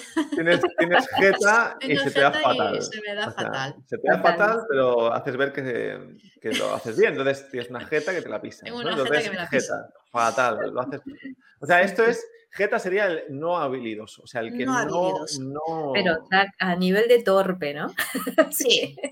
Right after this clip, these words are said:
Speaker 3: Claro.
Speaker 2: torpe, ese te da mal.
Speaker 1: Entonces, pregunta, yo podría
Speaker 2: Sí.
Speaker 1: decir, "Nihongo ga, eh, zen, zen,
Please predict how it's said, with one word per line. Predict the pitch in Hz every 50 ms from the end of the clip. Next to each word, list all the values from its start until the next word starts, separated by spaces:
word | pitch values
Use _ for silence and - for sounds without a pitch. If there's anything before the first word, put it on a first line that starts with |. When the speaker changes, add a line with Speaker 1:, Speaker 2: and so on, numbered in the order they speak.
| - _ - - 381 -
Speaker 3:
Claro. | - 247 214 185 160 -
Speaker 2:
torpe, | - 139 - - - _
ese | - 226 226 - 202
te | - 185 180
da | 180 165 -
mal. | - 147 143
Speaker 1:
Entonces, | 143 139 135 - - - 254 226 - - -
pregunta, | - 151 143 139 143 143 131 113 - 113
yo | 131 147
podría | 175 165 156 143
Speaker 2:
Sí. | 139
Speaker 1:
decir, | 131 127 - 131 113 107 104 - - _ _ _ _ _ - - - - _ _ _ _ _ _
"Nihongo | 127 135 143 139 131 - 160 160 160 165 170 165 160 170 170 170 165
ga, | 185 202 214 214 226 247 262 - - - _ _ _ _ _ _ _ _ _ _ _ _ _ _ _ _ _ _ _ _ _ _ _
eh, | - 127 120 120 120 - - - -
zen, | 139 113 135 190 202 190 180 170
zen, | 151 180 202 208 214 220 233 233 - - -